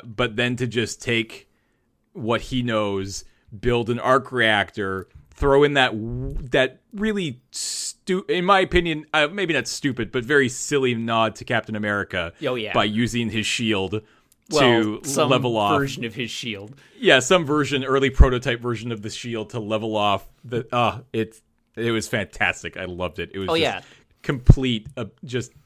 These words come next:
Speaker 1: uh, absurd. It was great. I,
Speaker 2: Well, that's
Speaker 1: I
Speaker 2: the
Speaker 1: really
Speaker 2: thing.
Speaker 1: liked
Speaker 2: Like,
Speaker 1: that part.
Speaker 2: each individual scene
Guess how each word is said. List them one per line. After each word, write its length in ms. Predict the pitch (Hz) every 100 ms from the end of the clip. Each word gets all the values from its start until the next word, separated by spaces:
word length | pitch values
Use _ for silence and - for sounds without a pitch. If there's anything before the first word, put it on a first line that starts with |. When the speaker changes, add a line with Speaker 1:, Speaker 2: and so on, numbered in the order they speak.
| _ - _
Speaker 1:
uh, 140 | 107 92
absurd. 480 | 113 - 139 80 76
It 100 | 101
was 140 | 92
great. 240 | - 78 -
I, 80 | 90
Speaker 2:
Well, 60 | 90
that's 180 | 269
Speaker 1:
I 20 | 85
Speaker 2:
the 60 |
Speaker 1:
really 140 | 240 185
Speaker 2:
thing. 100 | 117
Speaker 1:
liked 0 |
Speaker 2:
Like, 240 | 143 -
Speaker 1:
that 0 |
part. 220 | - 82 -
Speaker 2:
each 240 | 254 254
individual 680 | - 202 196 156 165 160 -
scene 500 | - 170 151 107